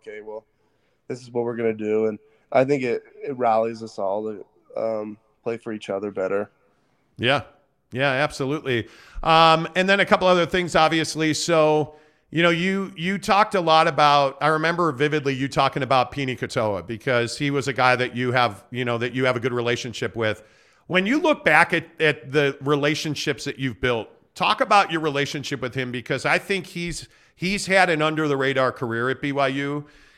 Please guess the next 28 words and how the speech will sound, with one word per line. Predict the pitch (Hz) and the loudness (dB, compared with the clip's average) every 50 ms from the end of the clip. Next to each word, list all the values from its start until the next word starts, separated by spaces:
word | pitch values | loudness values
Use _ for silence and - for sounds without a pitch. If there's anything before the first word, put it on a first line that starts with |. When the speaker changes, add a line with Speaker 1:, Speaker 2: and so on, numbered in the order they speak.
| _ | _
Speaker 2:
He's | - 170 170 135 | -6 -4 -4 -2
a | 156 | -2
guy | 151 151 143 151 | 2 2 2 2
that's | 151 143 - - | 2 0 0 0
had | 160 143 | 0 0
to | 131 | -2
fight | - - 151 147 151 143 | -2 0 2 2 2 0
for | - 143 135 | 0 0 2
everything | 139 143 143 139 143 139 | 2 2 0 0 -2 -4
that | 139 127 113 | -4 -4 -4
he's | 143 143 123 | -6 -6 -4
had, | - 131 131 135 143 | 0 2 2 2 2
and | 147 135 139 | 0 0 0
I | 139 139 | -2 -2
think | - 170 160 131 | -2 -4 -6 -6
he's | - 165 156 135 110 | -4 -6 -6 -6 -6
really, | 113 127 143 147 147 139 135 | -6 -4 -2 -2 -2 -2 -2
this | 123 147 147 - - | -2 -4 -4 -4 -6
season, | - 160 156 147 - 139 127 123 120 120 - _ _ - | -6 -6 -6 -4 -4 -4 -4 -6 -8 -10 -14 _ _ -4
I | 139 160 | -4 -2
think | 165 170 156 | -2 -2 -4
he's | - 170 156 - | -6 -8 -10 -8
just | - 156 143 - | -8 -10 -6 -4
had | - 143 131 | -2 -2 -2
some | - 123 107 113 | -4 -6 -10 -8
really | 131 135 135 123 117 110 | -6 -4 -4 -2 -4 -4
big | 90 - 120 113 95 | -4 -4 -6 -6 -4
moments, | 107 110 110 110 120 131 147 147 - - | -4 -4 -4 -4 -4 -6 -6 -8 -12 -16